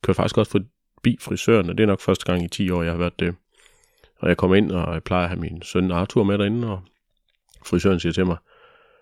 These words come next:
"Øh, hvor er drengen henne?" Så siger jeg, "Jeg har ikke ham med i dag." Så siger jeg, "Men hvad,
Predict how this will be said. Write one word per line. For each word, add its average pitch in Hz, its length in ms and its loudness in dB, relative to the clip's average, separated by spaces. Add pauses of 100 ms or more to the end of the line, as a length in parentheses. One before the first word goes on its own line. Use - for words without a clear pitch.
(500)
"Øh, 87 100 6
hvor 82 140 4
er 113 40 6
drengen 120 300 2
henne?" 110 260 -2
Så 101 80 -2
siger 92 160 -4
jeg, 85 200 -2
"Jeg 95 80 4
har 107 100 4
ikke 123 140 2
ham 117 100 4
med 120 180 4
i 117 40 -2
dag." 117 180 0
Så 113 80 -8
siger 107 140 -2
jeg, 92 80 0
"Men 90 160 -4 (120)
hvad, 85 200 0